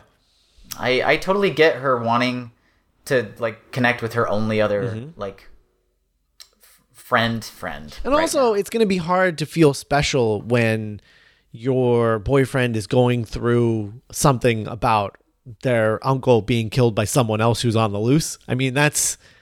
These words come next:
Speaker 1: Yeah.
Speaker 2: there, there, it, it, it's a terrible thing, but it's also like, yeah, no, this, I don't, I don't, <sighs>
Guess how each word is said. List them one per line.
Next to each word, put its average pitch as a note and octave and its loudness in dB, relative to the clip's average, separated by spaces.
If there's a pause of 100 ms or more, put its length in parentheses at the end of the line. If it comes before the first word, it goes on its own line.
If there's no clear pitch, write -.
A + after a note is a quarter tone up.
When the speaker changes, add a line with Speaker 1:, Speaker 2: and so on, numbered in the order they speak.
(240)
Speaker 1:
Yeah. B2 -4
Speaker 2:
there, D3+ 2
there, D#3+ -2
it, E3+ 0
it, E3+ 0
it's E3 2
a D#3 -4
terrible A3 0
thing, F#3+ 0
but C#3 0
it's D3+ 0
also E3 2
like, B2+ 0
yeah, E3+ 4
no, D3 2
this, D3+ -4
I C#3+ 0
don't, D#3 0 (100)
I B2+ -2
don't, D3+ 2 (340)
<sighs> - -